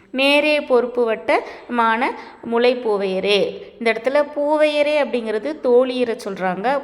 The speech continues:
பூவை அப்படிங்கிறதுக்கு நாகனவாய் பறவைன்னு ஒரு பேரும் இருக்கு. ஆனா இந்த இடத்துல வந்து, ஆ, தோழியரை சொல்றாங்க. "So, எனக்கு சொல்லுங்க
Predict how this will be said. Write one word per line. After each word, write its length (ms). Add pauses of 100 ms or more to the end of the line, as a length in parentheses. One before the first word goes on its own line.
பூவை 500
அப்படிங்கிறதுக்கு 720 (160)
நாகனவாய் 720
பறவைன்னு 500
ஒரு 180
பேரும் 380
இருக்கு. 240
ஆனா 260
இந்த 300
இடத்துல 300
வந்து, 380 (300)
ஆ, 280
தோழியரை 600
சொல்றாங்க. 600 (200)
"So, 160
எனக்கு 380
சொல்லுங்க 760